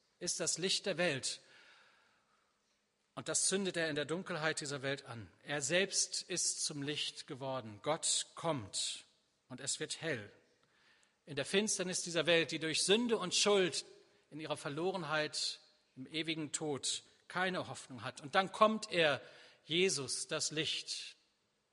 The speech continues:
Die Gnade Gottes erscheint uns. Der Retter ist da. Es wird Licht in der Dunkelheit.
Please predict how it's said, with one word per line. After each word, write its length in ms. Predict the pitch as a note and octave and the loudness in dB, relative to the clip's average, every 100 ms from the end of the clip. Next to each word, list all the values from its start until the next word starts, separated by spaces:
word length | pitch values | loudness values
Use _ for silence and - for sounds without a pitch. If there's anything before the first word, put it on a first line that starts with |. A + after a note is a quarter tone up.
| _ C3 | _ -16
Die 60 | |
Gnade 400 | C3 D#3+ F3+ E3 | -4 0 2 0
Gottes 360 | C#3+ D#3+ D#3 - | 0 0 0 -4
erscheint 480 | D3 - E3 F3 D3+ | -2 0 2 0 -2
uns. 160 | - | -4
Der 180 | D#3+ C#3+ | -2 2
Retter 420 | F#3+ G3+ F#3 E3+ - - - | 2 6 4 2 -4 -20 -12
ist 260 | E3+ - - | 0 2 4
da. 200 | D#3+ D3 | 2 2
Es 220 | D3 - | -2 -2
wird 240 | E3+ E3 D#3 | -2 -4 -2
Licht 440 | F3 - - - | -2 -2 -4 -10
in 160 | E3+ C#3+ | -6 -6
der 120 | C3+ | -4
Dunkelheit. 760 | C#3 C#3 C#3+ A#2 A2+ G#2 - | -6 -8 -10 -8 -10 -10 -14